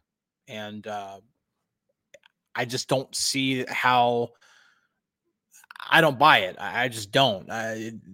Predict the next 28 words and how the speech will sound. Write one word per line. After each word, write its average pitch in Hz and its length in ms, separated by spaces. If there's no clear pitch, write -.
the 131 260
issues 170 380
with 165 100
the 156 80
running 147 300
game, 117 460
when 123 200
you 117 160
look 156 300
at, 139 200
like, 127 200
who's 151 340
all 147 180
responsible 131 600
for 147 200
it, 135 40
the 120 80
running 135 320
backs 127 340
are 113 160
at 110 160
the, 101 100
at - 80
the 107 80
bottom. 98 380
You 107 180
got, 113 420
like, 104 220